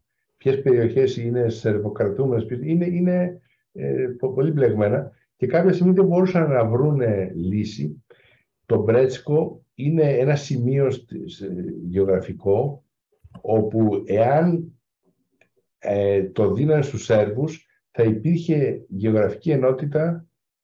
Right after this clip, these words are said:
της Ρεπούμπλικα Σέρβσκα σε όλο το, το πλάτος και μήκος της Βοσνίας. Και αυτό θέλανε οι Αμερικάνοι να το αποφύγουν. Γι' αυτό εκεί αποφάσισαν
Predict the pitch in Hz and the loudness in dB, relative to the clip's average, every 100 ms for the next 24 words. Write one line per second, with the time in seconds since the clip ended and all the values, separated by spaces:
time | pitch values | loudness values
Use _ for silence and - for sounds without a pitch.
0 | - - 104 104 110 156 156 143 113 131 | -20 -4 -2 0 0 -2 -2 -4 -2 0
1 | 139 139 160 147 151 156 165 - 135 117 | 0 0 -2 -2 0 2 2 2 2 2
2 | 101 104 95 110 110 95 - 98 101 101 | 0 -4 -2 2 2 2 -4 -2 -2 -2
3 | 87 - 87 85 87 82 85 85 82 - | -4 -6 -10 -10 -8 -8 -6 -6 -8 -12
4 | _ _ - 95 139 - 160 160 156 131 | _ _ -8 -4 -4 -2 0 2 2 0
5 | 131 160 151 139 120 - 135 82 73 - | 2 2 2 0 -2 -2 -2 -2 -6 -12
6 | _ _ _ _ 101 92 - 156 147 165 | _ _ _ _ -4 -2 0 0 0 0
7 | 156 127 143 143 139 156 180 185 | 0 0 2 2 2 0 0 -2